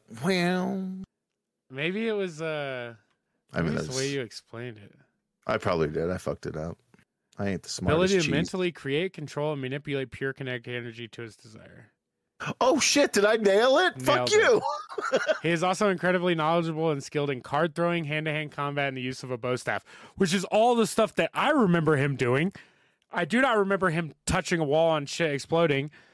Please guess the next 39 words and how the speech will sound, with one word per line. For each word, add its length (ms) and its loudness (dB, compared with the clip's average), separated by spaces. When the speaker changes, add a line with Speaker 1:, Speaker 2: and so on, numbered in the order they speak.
Speaker 2:
but 400 0
yeah, 540 -2
fucking 400 -4
Gambit. 500 -6
This 180 0
is 80 -2
what 80 4
I've 40 2
Speaker 1:
Gambit's 60 -8
Speaker 2:
been 100 -2
Speaker 1:
fucking 140 -2
Speaker 2:
waiting 160 -10
on. 100 -14
Speaker 1:
That's 460 -2
the 140 2
movie. 400 2
Like, 240 0
when 140 -2
they, 160 2
when 360 -4
they 160 0
announced 380 0
that 160 0
years 260 2
ago, 460 2
like, 200 2
Channing 340 0
Tatum 340 2
was 320 2
originally 440 0
cast 440 0
as 120 0
Gambit, 320 2
which 180 0
at 80 2
Speaker 2:
Mm-hmm. 80 -6
Speaker 1:
first 240 0
I'm 60 -2
like, 140 0